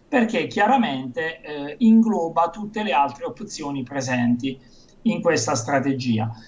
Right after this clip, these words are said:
Quello che importa di più non è soltanto il delta, ma prima del delta viene il gamma, perché il gamma è l'acceleratore del delta. Se io tengo basso il gamma verso lo zero,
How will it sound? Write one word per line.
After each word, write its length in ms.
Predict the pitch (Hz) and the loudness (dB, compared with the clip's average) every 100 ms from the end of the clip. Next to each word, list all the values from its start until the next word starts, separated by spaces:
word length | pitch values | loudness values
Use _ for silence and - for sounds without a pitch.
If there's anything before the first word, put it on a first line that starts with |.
| - - - | -20 -20 -2
Quello 380 | 233 269 262 | 2 4 4
che 140 | 233 214 | 2 -2
importa 760 | 202 208 220 226 220 - 175 | -4 -2 2 2 2 -2 -4
di 160 | 170 185 | -4 -14
più 560 | - 202 208 180 170 180 | -16 -12 -10 -10 -8 -6
non 220 | 185 226 | 0 2
è 100 | 254 | 2
soltanto 880 | - - 190 - 196 190 190 - 180 | 0 -2 -4 -2 2 2 0 -6 -10
il 140 | 175 | -2
delta, 480 | 175 170 160 - 160 | 0 0 -2 -6 0
ma 180 | 202 208 | 0 0
prima 320 | 214 269 240 | -2 0 0
del 240 | 208 196 | 0 -6
delta 460 | 190 180 170 - 180 | -2 -2 -2 0 -2
viene 360 | 185 220 220 | 0 0 2
il 120 | 208 208 | 0 0
gamma, 540 | 196 180 - - - | 2 2 0 -4 -6
perché 280 | 196 190 226 | -8 -8 -4
il 120 | 233 | -4
gamma 480 | 220 185 180 190 185 | 0 0 0 -4 -4
è 120 | 180 | -4
l'acceleratore 960 | 170 190 - 202 190 190 190 240 240 190 | -2 -2 -4 -10 -8 -4 -2 0 0 -2
del 180 | 165 156 | -4 -6
delta. 580 | 160 151 139 - - - - - | -6 -6 -8 -8 -8 -8 -20 -20
Se 220 | - - | -10 0
io 260 | 202 277 233 | 2 2 2
tengo 440 | 220 220 220 202 | 2 4 4 4
basso 440 | 170 190 220 - 185 | 4 4 4 -4 -8
il 140 | 180 | -6
gamma 480 | 190 202 190 151 151 | 0 0 0 -4 -4
verso 400 | 170 190 - 170 | -4 -6 -8 -6
lo 180 | 170 160 | -8 -8
zero, 640 | 160 156 151 175 208 | -6 -2 0 0 -2